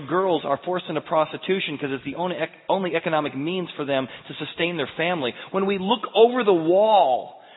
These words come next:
we say, "That's not right." It's not right that we live in a world like that. It's not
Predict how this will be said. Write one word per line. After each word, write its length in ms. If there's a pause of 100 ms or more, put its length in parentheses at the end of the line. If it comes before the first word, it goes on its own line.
(260)
we 80
say, 120
"That's 280
not 280
right." 360 (880)
It's 100
not 260
right 280
that 80
we 100
live 180
in 60
a 80
world 260
like 260
that. 280 (120)
It's 120
not 180